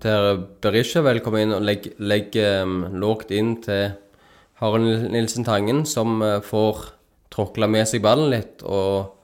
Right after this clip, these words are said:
gjør fine detaljer, men også har litt helle med seg med å få at ballen får sneket seg inn.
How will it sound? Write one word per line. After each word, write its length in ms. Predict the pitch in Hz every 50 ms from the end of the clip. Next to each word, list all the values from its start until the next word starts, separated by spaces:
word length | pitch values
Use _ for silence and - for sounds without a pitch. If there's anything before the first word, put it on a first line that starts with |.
| _ _ _ _ _ _ _ _ _ -
gjør 140 | 110 110
fine 300 | - 123 110 104 107 120
detaljer, 460 | 117 120 120 113 113 104 107 127 139 135
men 120 | 127 113
også 160 | 107 110 107
har 80 | 113 107
litt 400 | 107 107 107 - - - - - _ _ _ _ _ _ _ _ _ - - _ _ _ _ _ _ _ _ _ -
helle 240 | 117 110 110 113
med 180 | 110 110 110 107
seg 140 | 110 117 110
med 160 | 107 104 101
å 20 |
få 440 | - - 104 101 101 98 98 95 92 - _ _ _ _ _ _ _ _ _ _ _ _ _
at 100 | 113 -
ballen 500 | 110 104 107 107 107 104 101 101 98 95
får 440 | - 107 104 101 92 90 - - - _ _ _ _ _ _ _ _ _ _ _ _ _ _ _ _
sneket 380 | - - 120 110 107 101 110 107
seg 120 | 110 104
inn. 240 | 110 131 147 160 156